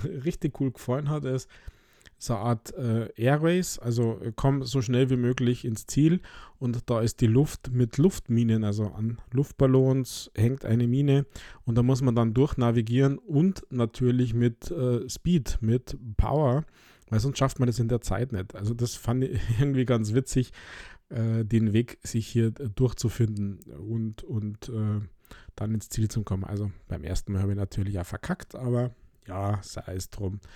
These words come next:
Es hat auf alle Fälle richtig Spaß gemacht. Ihr habt wirklich eine ganze, ähm, Auswahl an Flugzeugen. Die hängen von eurem Level ab. Also wenn ihr, ähm, also von eurem Spielerlevel hängt das ab, wann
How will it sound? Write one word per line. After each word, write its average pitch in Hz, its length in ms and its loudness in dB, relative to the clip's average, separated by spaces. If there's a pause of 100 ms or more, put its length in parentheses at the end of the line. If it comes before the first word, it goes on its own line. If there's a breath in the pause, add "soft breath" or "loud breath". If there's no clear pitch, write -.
(580 loud breath)
Es 123 220 0
hat 120 240 0
auf 120 240 -6
alle 123 160 2
Fälle 117 460 -2
richtig - 280 -4
Spaß - 380 -8
gemacht. - 360 -16 (920 loud breath)
Ihr 143 160 8
habt 180 260 2
wirklich 180 320 4
eine 151 80 6
ganze, 151 380 4
ähm, 143 800 4
Auswahl 139 440 4
an 120 160 0
Flugzeugen. 170 1120 2
Die 147 100 4
hängen 147 340 2
von - 120 -6
eurem 120 280 4
Level 156 280 6
ab. 151 200 4
Also 113 200 2
wenn 113 220 0
ihr, 110 320 2
ähm, 120 800 -4
also 104 240 -2 (260)
von 101 200 -6
eurem 95 180 -2
Spielerlevel 135 680 6
hängt 127 260 -2
das 113 160 -4
ab, - 240 -6 (420 loud breath)
wann 113 180 -2